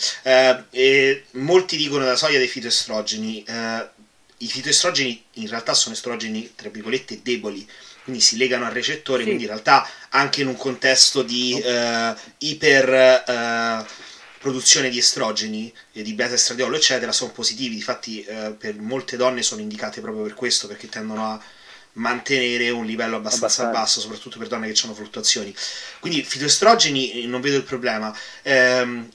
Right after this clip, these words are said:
Speaker 1: peraltro la soia c'ha un importante impatto a livello del colesterolo, giusto?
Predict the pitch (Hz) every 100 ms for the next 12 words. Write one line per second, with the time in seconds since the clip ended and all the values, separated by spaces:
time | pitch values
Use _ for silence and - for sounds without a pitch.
0 | - 160 220 220 170 131 - 180 151 -
1 | 123 117 117 110 123 - - 143 139 -
2 | 131 123 - 139 - - 135 120 120 117
3 | 113 110 107 117 117 - 240 214 101 -
4 | - 170 - 131